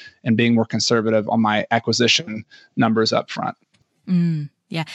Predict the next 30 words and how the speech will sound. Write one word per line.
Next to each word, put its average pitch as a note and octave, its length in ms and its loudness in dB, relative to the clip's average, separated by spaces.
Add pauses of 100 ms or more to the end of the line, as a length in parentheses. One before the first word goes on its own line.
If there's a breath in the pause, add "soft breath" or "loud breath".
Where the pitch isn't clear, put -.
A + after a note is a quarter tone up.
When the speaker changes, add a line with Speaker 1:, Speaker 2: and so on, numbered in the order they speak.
(140 loud breath)
Speaker 2:
I B3 80 2
actually E4+ 240 0
enjoy A3 320 2
making, D#3+ 400 2
uh, C#3 160 0
big D#3+ 220 -2
CapEx E3 560 0
layouts C#3+ 480 2
because E3+ 400 0
I F3 160 2
know F#3+ 340 4
that D#3+ 240 0 (180)
that's G3+ 320 0
over G#3+ 280 2
and E3+ 120 4
done F3 200 2
with F3+ 160 0
and D3 80 0
I D3 80 0
don't E3+ 180 -2
have E3 140 -2
to D#3+ 80 -4
worry E3 160 2
about D#3 220 2
that D3 180 2
for D3+ 80 -8
the D3+ 60 -2
next - 180 -6
twenty-five D3 400 0
years. D3 360 -2